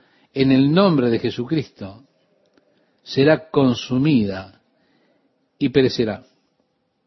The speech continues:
Tenga cuidado cómo usted está construyendo sobre el fundamento que es Jesucristo.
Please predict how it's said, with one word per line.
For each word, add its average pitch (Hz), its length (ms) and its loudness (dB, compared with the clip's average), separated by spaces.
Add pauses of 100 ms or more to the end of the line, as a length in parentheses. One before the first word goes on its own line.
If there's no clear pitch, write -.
Tenga 165 240 -6
cuidado 156 640 2 (1300)
cómo 202 720 2
usted 147 680 -2
está 131 360 -2
construyendo 120 1300 -2 (580)
sobre 120 400 0
el 110 100 -2
fundamento 123 640 0
que 113 160 -4
es 117 60 -8
Jesucristo. 107 720 -10